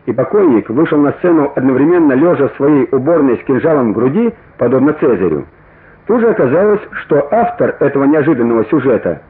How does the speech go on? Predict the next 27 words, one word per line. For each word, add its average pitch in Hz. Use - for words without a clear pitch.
его 131
убить 180
не 190
мог. 104
То 151
есть 98
его 151
должен 175
был 170
убить 147
в 151
антракте 160
кто-то 156
другой. 104
И 135
вот 185
теперь 208
получается, 190
что -
это 180
тоже 151
не 127
так. 98
И 123
что 202
тогда? 95
Джо 98